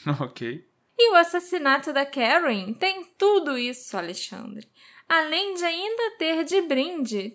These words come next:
Speaker 2: teorias da conspiração. Eu, sinceramente, nunca tinha ouvido falar dela antes. Eu acho que ela nem chegou a ser uma atriz tão conhecida assim e tal. Mas a Karen era muito bonita.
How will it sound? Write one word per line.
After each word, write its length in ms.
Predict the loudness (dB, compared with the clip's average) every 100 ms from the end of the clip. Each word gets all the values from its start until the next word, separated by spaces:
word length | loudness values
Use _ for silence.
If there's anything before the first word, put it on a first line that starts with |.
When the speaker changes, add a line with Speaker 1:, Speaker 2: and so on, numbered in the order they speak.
| 2
Speaker 2:
teorias 800 | 4 6 4 2 0 -2 -2 0
da 160 | 0
conspiração. 1120 | 0 0 0 -2 -4 -4 -6 -4 -2 -2 -8 -14 _ _ _ _ _ -20 -20 -20 0
Eu, 220 | 4 4
sinceramente, 1080 | 2 -2 -6 -4 0 0 0 -4 -8 -10 -10 -4
nunca 400 | -2 -2 -4 -6
tinha 240 | -4 -2
ouvido 320 | -2 -4 -6
falar 380 | -6 -4 -2 0
dela 400 | 0 0 -2 -4
antes. 640 | -6 -10 -10 -12 -14 -16 -20 _ -8
Eu 200 | -4 -2
acho 260 | -2 -4
que 80 | -6
ela 200 | -4 -4
nem 180 | -4 -6
chegou 340 | -6 -6 -2
a 120 | -2
ser 300 | -2 -4 -2 -2
uma 240 | -2 -4
atriz 640 | -4 -6 -6 -4 -6 -8 -8
tão 260 | -8 -8
conhecida 880 | -6 -6 -6 -10 -12 -8 -8 -6 -8
assim 760 | -10 -10 -8 0 0 0 -4
e 60 | -12
tal. 480 | -6 0 4 2 0 -14 -20 -20 -20 _ 0
Mas 280 | 2 4
a 80 | 2
Karen 440 | 0 2 2 2 0
era 280 | 0 2 4
muito 460 | 2 2 0 -2
bonita. 540 | -4 -6 -8 -12 -14